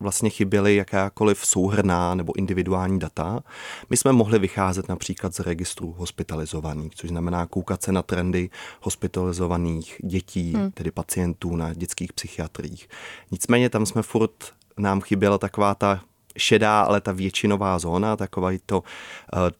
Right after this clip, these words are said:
Speaker 1: duševní zdraví každodenního dne. Proto s-, v rámci projektu Supreme M H, kde se implementoval program na základních školách všech pět pohromadě,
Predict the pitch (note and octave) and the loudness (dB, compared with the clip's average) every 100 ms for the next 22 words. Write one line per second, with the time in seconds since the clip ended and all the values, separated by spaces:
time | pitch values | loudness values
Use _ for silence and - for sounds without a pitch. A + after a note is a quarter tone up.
0 | _ - G2 A2+ A#2+ A2 G#2+ G2+ G2+ G2 | _ -8 -2 2 4 6 6 4 2 2
1 | F2+ F2+ F2+ E2+ F#2 E2 F2 F2 E2 D#2 | 2 0 -2 -2 -2 -2 -2 -2 -4 -6
2 | D#2+ D2+ D#2 _ _ - G#2 A#2+ A2 G#2+ | -6 -6 -8 _ _ -4 0 6 6 4
3 | - - - - - - - G2+ G2+ F#2 | -2 -6 -6 -10 -12 -16 -8 -2 0 0
4 | G2+ - G2 F#2 F#2+ - - G2 F#2 E2+ | 0 2 0 0 -4 -4 -2 0 0 0
5 | D2+ A2 D3+ - - G#2+ G2 F#2 - F2+ | 0 -2 -2 -6 -8 -6 -4 -2 -2 -2
6 | F#2+ F#2+ F#2 F2+ F2 F2 D#2+ - F2 F2 | -4 -2 -2 -2 -2 -2 -2 -2 -2 0
7 | F2 F2 E2 E2+ D#2+ D#2+ D#2+ - E2+ D#2+ | -2 -2 -2 -4 -6 -8 -10 -6 -4 -4
8 | - - - - A2+ G2 G#2+ G#2 G2+ | -8 -10 -10 -2 -2 0 2 2 0